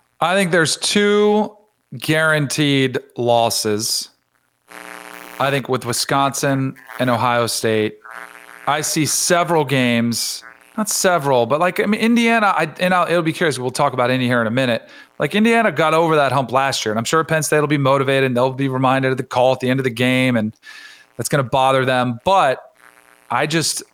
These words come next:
it's a lack of confidence in Sean Clifford. Like you said, we're all hoping he's there, and the other options on that roster aren't great. So they're kind of all in on Sean Clifford with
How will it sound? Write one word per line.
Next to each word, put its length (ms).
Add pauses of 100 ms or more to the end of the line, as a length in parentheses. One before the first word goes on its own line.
(160)
it's 200
a 60
lack 480
of 160
confidence 600
in 80
Sean 320
Clifford. 500
Like 160
you 80
said, 240
we're 140
all 180
hoping 440
he's 260
there, 320 (640)
and 160
the 180
other 380
options 640
on 240
that 200
roster 580 (120)
aren't 260
great. 400
So 140
they're 120
kind 380
of 220 (100)
all 440
in 440 (420)
on 200
Sean 360
Clifford 640 (240)
with 560